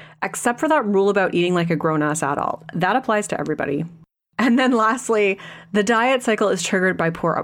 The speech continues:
body image. So you've gotta be working on that in conjunction with healing your relationship with food. That's why this is imperative to breaking free. You know, that's the focal point of my work. If you ever want support there,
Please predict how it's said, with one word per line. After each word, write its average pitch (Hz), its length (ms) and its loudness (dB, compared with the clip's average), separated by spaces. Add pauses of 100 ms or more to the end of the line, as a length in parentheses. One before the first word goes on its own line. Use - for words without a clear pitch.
body 147 220 0
image. 147 460 -4
So 180 360 0
you've 185 240 0
gotta 196 340 2
be 226 180 -2
working 175 360 0
on 160 160 0
that 151 260 0
in 165 120 2
conjunction 156 600 -2
with 147 420 -4
healing 156 320 0
your 147 80 -2
relationship 151 560 -2
with 151 140 -4
food. 147 200 -2
That's 156 220 -2
why 175 120 0
this 170 200 0
is 156 100 -4 (140)
imperative 170 840 0
to 170 80 -2
breaking 147 400 -2
free. 151 460 -2 (480)
You 165 80 0
know, 160 80 2
that's 160 180 -2
the - 80 -8
focal 170 320 -2
point 156 220 0
of 156 60 -2
my 185 140 2
work. 254 320 2
If 175 160 -2
you 160 180 0
ever 165 220 0
want 151 220 0
support 170 360 -2
there, 165 420 0